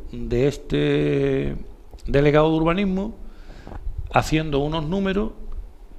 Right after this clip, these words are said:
pues consideramos que evidentemente Sanlúcar estaba desfasada,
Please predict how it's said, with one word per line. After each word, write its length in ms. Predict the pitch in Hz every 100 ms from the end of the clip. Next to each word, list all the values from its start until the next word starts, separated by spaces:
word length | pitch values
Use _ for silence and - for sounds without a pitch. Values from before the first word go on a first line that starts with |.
| -
pues 240 | 127 120
consideramos 800 | - 117 110 107 110 143 160 190 220 - -
que 140 | 123
evidentemente 640 | 117 117 123 131 131 135 151
Sanlúcar 640 | 127 120 143 151 175 - - -
estaba 500 | - - 139 113 - - -
desfasada, 600 | 107 113 - 175 208